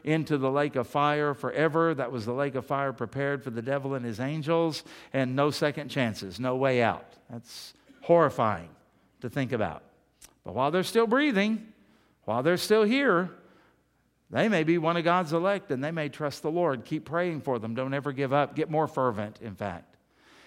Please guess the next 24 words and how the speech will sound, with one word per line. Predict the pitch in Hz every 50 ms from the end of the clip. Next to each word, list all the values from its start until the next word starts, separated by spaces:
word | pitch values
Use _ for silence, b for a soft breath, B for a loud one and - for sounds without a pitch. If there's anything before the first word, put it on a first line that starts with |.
| b b b -
And | 185 185 -
for | 262 269 277 262
the | 220 190
child | 143 - - 226 254 254 254 240 208 175
of | 156 139 135
God, | 180 196 202 160 120 110 123 131 - B B B B
when | 180 185 196
we | 208 226 214
die, | 175 202 220 214 185 165 160 165
absent | 170 190 202 190 - 190 175 160
from | 175 170 156
the | 139 135
body, | 127 156 175 185 170 139 123 123 127 143 135 B B B B B
and | 135 139 139
we're | 135 123
present | - - 185 185 180 - 170 151 -
with | 151 143 139
the | - 131
Lord. | 131 151 185 180 139 120 117
Now, | 127 151
we | 220 294
all | 285 233 185
know | 151 135 123 113 104
that. | 92 104 95 85 76 - -